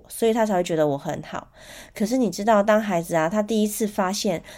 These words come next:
他可以在区域性或者是，呃，全县性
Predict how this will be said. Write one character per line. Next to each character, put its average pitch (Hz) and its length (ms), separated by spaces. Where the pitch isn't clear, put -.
他 294 100
可 285 140
以 185 160
在 208 260
区 247 420
域 233 60
性 220 380
或 240 180
者 - 40
是， 208 440
呃， 165 200
全 190 260
县 220 220
性 214 260